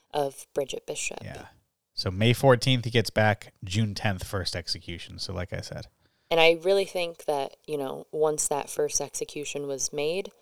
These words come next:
Speaker 1: it's like they're all in, right? Like, you've, you've crossed the
Speaker 2: Yeah.
Speaker 1: line.
Speaker 2: Yeah.
Speaker 1: And it's all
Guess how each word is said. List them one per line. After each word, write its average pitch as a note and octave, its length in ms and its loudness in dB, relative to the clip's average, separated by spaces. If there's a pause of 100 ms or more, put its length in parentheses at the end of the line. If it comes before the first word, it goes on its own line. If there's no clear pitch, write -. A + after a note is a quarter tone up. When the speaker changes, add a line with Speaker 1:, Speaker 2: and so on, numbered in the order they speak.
(720)
Speaker 1:
it's - 440 2
like C#3 200 0
they're D3 180 6
all C#3 220 6
in, A#2+ 320 -8 (520)
right? C#3 360 0
Like, C#3 200 0
you've, D3 220 -8
you've D3+ 240 -8
crossed - 460 4 (680)
the D#3+ 80 6
Speaker 2:
Yeah. D#3 100 4
Speaker 1:
line. B2 440 -6 (180)
Speaker 2:
Yeah. - 180 -8 (1160)
Speaker 1:
And C3+ 120 -4
it's B2+ 180 0
all C#3+ 540 4